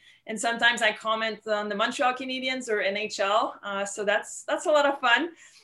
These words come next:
And in my everyday life, my full-time job, uh, I work for Boks, B O K S. So it's a charity organization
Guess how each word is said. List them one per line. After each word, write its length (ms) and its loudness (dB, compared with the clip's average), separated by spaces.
And 180 6
in 140 2
my 240 6
everyday 420 4
life, 300 6
my 160 0
full-time 440 0
job, 420 4
uh, 360 4
I 120 4
work 280 -2
for 140 -6
Boks, 600 2
B 200 -6
O 220 -2
K 340 0
S. 360 -2
So 140 -2
it's 140 -4
a 60 -12
charity 440 2
organization 1200 0